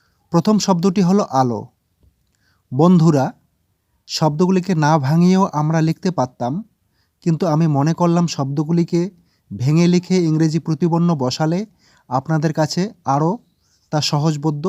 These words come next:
হয়ে উঠবে। আলো শব্দটিকে ভাঙালে আমরা পাব আ, ল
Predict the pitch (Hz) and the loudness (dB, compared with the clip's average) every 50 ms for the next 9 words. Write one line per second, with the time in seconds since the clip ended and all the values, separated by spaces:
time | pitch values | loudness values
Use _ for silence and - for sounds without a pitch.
0 | 262 - _ - - - 147 147 135 117 113 101 104 101 101 101 120 _ _ _ | -6 -8 _ -16 -6 -2 0 0 0 0 -2 -6 -8 -10 -10 -12 -14 _ _ _
1 | _ _ _ _ _ _ _ _ _ _ _ _ _ _ _ _ _ _ _ _ | _ _ _ _ _ _ _ _ _ _ _ _ _ _ _ _ _ _ _ _
2 | _ _ _ _ _ _ _ _ - - 151 165 175 196 190 - - 190 175 170 | _ _ _ _ _ _ _ _ -2 2 4 6 6 6 4 4 0 -2 0 2
3 | 185 196 170 196 - - 190 156 123 117 151 160 170 175 160 143 135 143 202 - | 0 0 0 0 0 0 -2 -2 0 0 0 2 2 2 2 2 0 -2 -4 -8
4 | _ _ _ _ _ _ - - 151 156 170 170 165 - 160 151 135 139 160 226 | _ _ _ _ _ _ -4 0 0 2 2 2 4 4 2 4 4 0 -2 -4
5 | - _ _ _ _ _ _ _ _ _ _ _ _ _ _ - - 147 147 147 | -6 _ _ _ _ _ _ _ _ _ _ _ _ _ _ -2 2 4 4 6
6 | 151 165 220 277 _ _ _ _ _ _ _ _ _ _ _ _ _ _ _ _ | 6 4 2 -2 _ _ _ _ _ _ _ _ _ _ _ _ _ _ _ _
7 | _ _ _ _ _ _ - 135 135 147 151 | _ _ _ _ _ _ -4 0 4 4 6